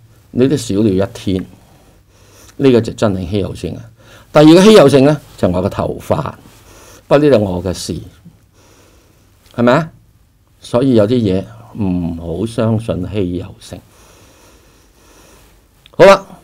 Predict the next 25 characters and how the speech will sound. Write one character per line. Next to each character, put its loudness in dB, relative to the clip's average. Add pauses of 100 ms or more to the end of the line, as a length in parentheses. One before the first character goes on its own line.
(320)
紫 0
金 6
礦 8
業 8
點 6
樣 8
呢？ 4 (560)
最 6
近 4 (920)
因 6
為 8
利 4
息 0
會 -4
升， 0 (1600)
因 4
為 8
拜 4
登 4 (300)
會 -2
出， 2
出 -2
呢 4
個 4
係 -2